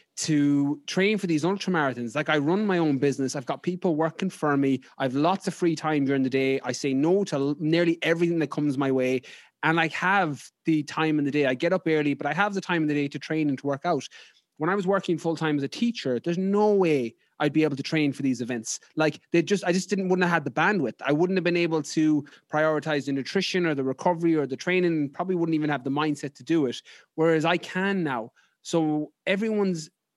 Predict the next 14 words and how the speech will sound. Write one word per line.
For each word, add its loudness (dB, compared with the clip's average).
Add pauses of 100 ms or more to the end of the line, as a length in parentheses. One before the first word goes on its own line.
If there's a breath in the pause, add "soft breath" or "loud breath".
(140)
life -2
situation -4
is -8
set -4
up -8
differently. -2 (200 loud breath)
So -2
your 2
expectations -4
are 0
gonna 0
be 0
completely -6
relative 0